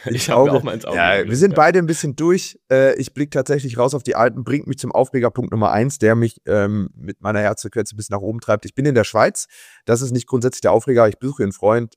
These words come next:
Speaker 1: Äh, super gerne bin ich hier. Ähm, werde immer auch herzlich aufgenommen. Aber natürlich die Anfahrt und so weiter. Ich möchte diese alten Klam-, wie sagt man, alten Kamellen nicht wieder
Speaker 2: Alten
Speaker 1: aufkochen.
Speaker 2: Kamellen, ja.
Speaker 1: Ähm,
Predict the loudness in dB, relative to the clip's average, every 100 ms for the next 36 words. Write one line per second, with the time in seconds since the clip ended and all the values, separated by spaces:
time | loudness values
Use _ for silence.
0 | -6 -2 -2 -2 -8 -2 2 4 2 0
1 | 0 2 0 -4 -8 -6 2 4 2 -2
2 | _ _ _ -2 0 0 -4 -6 0 2
3 | 2 0 0 0 0 -2 -2 -4 -4 -6
4 | -6 -2 2 2 0 -4 -4 -4 -8 _
5 | _ -2 0 2 2 -2 -4 -4 -6 -8
6 | -4 -4 -4 0 0 0 -6 -6 -4 0
7 | 0 0 -4 -4 -4 -4 -10 -2 0 2
8 | -2 _ -2 -2 -2 -6 -6 -8 _ -6
9 | -6 -8 _ -8 -6 -4 -6 -6 -6 -6
10 | -6 -8 -2 4 4 4 -4 _ _ -4
11 | -4 -2 -4 0 0 2 2 2 0 -6
12 | -10 _ _ _ _ _ -2 0 2 0
13 | -4